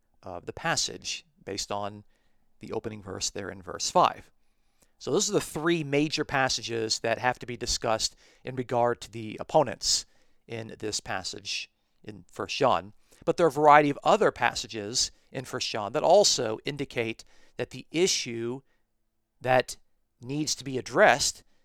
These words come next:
is shoring up faith and confidence in the identity of Jesus actually as the Jewish Messiah. So take, for example,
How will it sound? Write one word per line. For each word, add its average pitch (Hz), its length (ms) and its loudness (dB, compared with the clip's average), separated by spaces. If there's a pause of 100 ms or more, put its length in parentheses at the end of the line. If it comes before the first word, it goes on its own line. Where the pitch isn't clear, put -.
(260)
is 143 380 -2
shoring 170 640 2
up 151 260 4 (280)
faith 160 440 0
and 139 180 -8
confidence 135 840 -2 (680)
in 165 260 2
the 143 160 2
identity 135 340 2
of 131 80 0
Jesus 117 460 -6
actually 117 420 -4
as 190 520 2 (480)
the 110 480 -8 (460)
Jewish 123 380 -2
Messiah. 107 480 -2 (600)
So - 120 -12
take, 139 180 -2
for 143 100 -4
example, 120 500 -2